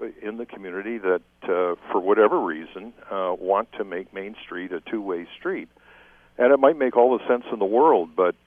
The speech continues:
uh, without any kind of, uh, you know, some kind of independent verification and, and some sense of,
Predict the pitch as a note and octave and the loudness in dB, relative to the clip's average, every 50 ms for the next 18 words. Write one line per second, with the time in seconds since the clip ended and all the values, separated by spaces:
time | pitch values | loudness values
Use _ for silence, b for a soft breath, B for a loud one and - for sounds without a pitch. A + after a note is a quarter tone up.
0 | - - G2 F#2 F#2 F#2 F2+ F2+ G2 G2+ - C3 C3+ D3+ D3+ B2 A#2+ A#2+ G#2+ G2 | -2 0 2 2 2 0 0 0 -2 0 2 2 2 4 2 0 -2 -2 -6 -10
1 | - - - A2+ A2 A2 A2 G#2 F#2+ E2 D#2+ D#2+ - - - - - F#2 F2+ E2+ | -10 -6 -4 -4 -4 -4 -4 -4 -6 -6 -6 -8 -14 -16 -12 -6 -2 0 0 2
2 | E2 E2 D#2+ - B B B B B B B B B B B B B B - B2+ | 2 0 0 -2 B B B B B B B B B B B B B B 2 2
3 | B2 A2 F2+ E2 E2 - - B2+ C3 E3 E3+ - C3+ G#2 F2 E2+ E2 F2 F2 E2 | 4 4 2 -2 -6 0 4 4 4 4 2 0 -2 -2 -2 -2 -4 -6 -8 -8
4 | E2 E2 - - F#2 F2 E2 E2 D2+ D2+ F2 E2+ E2+ E2+ - - - - - G2 | -10 -10 -4 -4 -4 -2 -4 -6 -4 0 0 2 2 2 0 -2 -8 -10 -8 -6
5 | E2+ E2 E2+ - - - A#2 A#2 G#2 F2 F2 E2+ E2+ C#2+ F2+ F2 E2+ - - A2+ | -6 -6 -8 -10 -10 -10 -10 -10 -10 -12 -12 -16 -18 -18 -18 -18 -18 -4 0 0
6 | A#2+ D3 D3 - - - A2+ F#2 F2 E2+ - - - G2+ F2 E2 D2+ | 0 0 -2 -8 -10 -8 -8 -8 -8 -10 -16 -10 -8 -8 -8 -8 -10